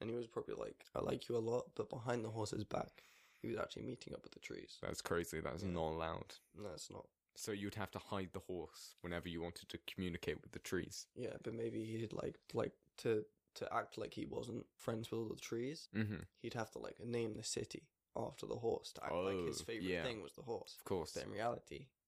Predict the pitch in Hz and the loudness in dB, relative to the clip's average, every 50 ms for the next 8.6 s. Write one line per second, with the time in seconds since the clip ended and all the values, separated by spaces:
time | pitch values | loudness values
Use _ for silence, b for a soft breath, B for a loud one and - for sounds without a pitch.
0 | _ - - 104 - - - - - _ - - - 98 - - - - - - | _ -10 -8 -8 -8 -8 -10 -10 -12 _ -12 -8 -6 -6 -6 -8 -12 -16 -18 -16
1 | - - - 104 98 101 127 123 - - 120 117 110 110 95 107 95 95 92 - | -6 0 2 2 4 6 4 4 4 4 4 4 4 4 4 2 2 0 0 2
2 | - 107 104 - - - - 87 90 82 87 90 87 95 95 - - - - - | 2 2 2 0 -2 -6 -4 -4 -2 -2 0 2 2 2 2 2 -2 -10 -4 0
3 | 85 87 82 80 80 - - _ _ _ _ - - - - - - - 117 117 | 2 2 4 2 2 -2 -8 _ _ _ _ -12 -12 -12 -10 -8 -4 -2 0 0
4 | 113 110 110 107 107 104 104 107 113 117 - - _ - - - 117 110 101 98 | 0 0 0 0 0 0 0 -2 -2 -4 -8 -12 _ -8 -6 -4 -2 0 0 0
5 | 92 87 95 92 95 104 113 131 - _ _ - 131 131 131 139 139 131 120 120 | -2 -2 -4 -4 -6 -6 -8 -10 -14 _ _ 0 2 2 4 4 2 2 0 0
6 | - - 123 117 117 120 127 131 - - 143 143 - - - 113 113 110 110 113 | 2 2 4 4 4 4 2 0 -2 -4 -8 -8 -4 0 2 4 4 4 4 2
7 | 110 110 - - - - - - - - 110 110 107 117 - - 113 120 127 - | 2 0 -4 -6 -6 -4 -4 -4 -4 -4 -4 -4 -4 -4 -4 -4 -6 -6 -6 -8
8 | - - _ - - 101 101 104 - - 95 78 | -12 -18 _ 0 2 2 2 2 2 0 -2 -2